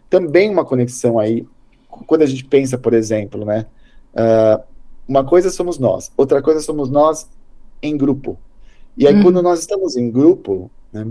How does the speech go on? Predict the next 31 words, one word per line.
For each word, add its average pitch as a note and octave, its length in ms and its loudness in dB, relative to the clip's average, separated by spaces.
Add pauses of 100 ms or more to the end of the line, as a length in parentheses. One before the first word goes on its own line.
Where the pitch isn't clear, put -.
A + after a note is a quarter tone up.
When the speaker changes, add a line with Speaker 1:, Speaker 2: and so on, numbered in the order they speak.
(100)
Speaker 1:
você - 220 -8
comentou, B2 500 0
né, G#2+ 160 -8 (640)
ah, A2+ 180 -8
muitas E3 560 2
vezes C3+ 280 2
alguns B2 440 -2
líderes, A2+ 920 -4 (300)
eles C3 280 -2
conseguem D3+ 960 -4
juntar D3+ 680 -2
um F3 180 -4
grupo A#2 520 0 (380)
e C3 100 -6
fazer C3+ 360 2
um F3 120 -4
grupo B2+ 400 0
se - 200 -10
direcionar C3+ 720 -2
pra F#3+ 100 -6
determinado A#2+ 600 0
objetivo G#2+ 840 -6 (640)
quando G3 800 4 (1700)
esse E3+ 200 0
grupo D#3 280 -4
está D#3+ 180 -8
tomado C3 380 -2
por C3 100 -8
algum C3+ 180 -2
sentimento B2 520 -8
intenso, - 560 -10